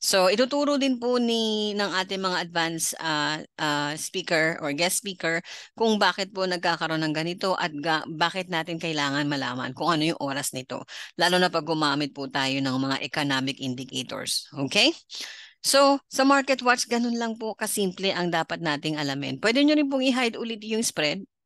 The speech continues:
Yan. Ganun po. Yung iba nga talagang, ah,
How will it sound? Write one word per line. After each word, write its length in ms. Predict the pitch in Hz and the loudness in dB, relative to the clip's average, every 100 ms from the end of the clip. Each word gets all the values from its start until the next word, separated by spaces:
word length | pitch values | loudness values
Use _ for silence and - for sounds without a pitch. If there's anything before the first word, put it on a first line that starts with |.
| _ _ | _ _
Yan. 240 | - 156 - _ _ _ _ - _ _ - | -4 -4 -4 _ _ _ _ -20 _ _ 0
Ganun 240 | 190 180 | 2 4
po. 80 | 165 | 2
Yung 80 | 156 | 2
iba 240 | 165 170 | 2 2
nga 160 | 170 208 | 4 2
talagang, 480 | 165 147 143 151 143 - - - - | 2 0 0 -2 -2 -6 -16 -12 -2
ah, 720 | 165 151 135 131 127 135 | 0 2 0 -2 -4 -6